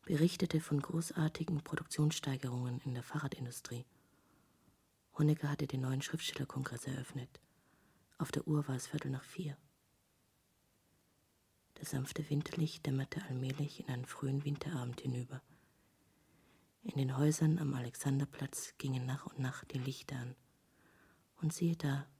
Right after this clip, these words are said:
jetzt fielen die ersten zögernden Schneeflocken des Winters neunzehnhundertdreiundsiebzig auf die Deutsche Demokratische Republik. Das ist es, was ich gewollt habe. Das ist es, was ich schon immer gewollt habe.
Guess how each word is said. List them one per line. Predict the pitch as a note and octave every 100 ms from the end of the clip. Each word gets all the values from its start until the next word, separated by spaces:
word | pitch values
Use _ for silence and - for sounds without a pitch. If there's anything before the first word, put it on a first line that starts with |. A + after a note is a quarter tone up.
| _ - - _ _ _ _ -
jetzt | D#3+ - -
fielen | - F3 F3+
die | F3 -
ersten | D#3 E3+ - - D#3+
zögernden | - - D#3+ D#3+ D#3 D#3 D3+
Schneeflocken | - D#3 C#3 - - C#3+ E3+
des | C#3 - -
Winters | D3 D#3+ D#3+ -
neunzehnhundertdreiundsiebzig | D#3 C3 - C3+ B2+ - C#3 D#3 E3 - - D#3+ - - - - - -
auf | - -
die | C3+
Deutsche | - C3+ - - -
Demokratische | C#3+ B2+ C3 - B2+ C3 D3 - C#3+
Republik. | C#3 C#3+ - - B2+ - - _ _ _ _
Das | G#3+ A3
ist | - G#3 G3+
es, | F3+
was | F3
ich | E3+
gewollt | E3+ D#3+ F3+ F3
habe. | C#3+ C3+ C3 - - _ - -
Das | - G#3
ist | G#3+ - F#3
es, | E3 D#3
was | D#3+
ich | -
schon | F#3
immer | F#3 G#3+ F#3+
gewollt | E3+ D3+ D3+
habe. | C#3+ D3